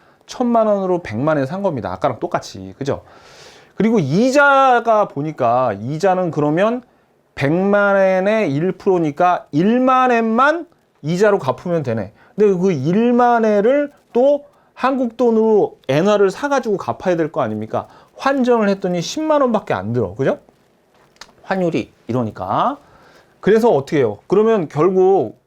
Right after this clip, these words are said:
수익을 따져보면 원금은 그냥 다 까지는 거니까 뭐 여기서 차이는 없고. 그죠? 오십만 원에서 십만 원 빼면, 오, 사십만 원 벌었네. 그러면 아까 요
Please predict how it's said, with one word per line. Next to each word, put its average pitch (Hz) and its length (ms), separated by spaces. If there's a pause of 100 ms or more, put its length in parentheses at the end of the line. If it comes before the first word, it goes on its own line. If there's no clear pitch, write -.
(120)
수익을 208 500
따져보면 170 680 (320)
원금은 202 680 (120)
그냥 165 260
다 135 140
까지는 208 420
거니까 160 520 (120)
뭐 123 260
여기서 139 260
차이는 180 460
없고. - 460 (560)
그죠? 185 280 (500)
오십만 185 580
원에서 139 520
십만 202 400
원 175 120
빼면, 156 340 (180)
오, 127 120
사십만 147 540
원 127 120
벌었네. 95 640 (320)
그러면 151 300 (180)
아까 147 500 (840)
요 147 120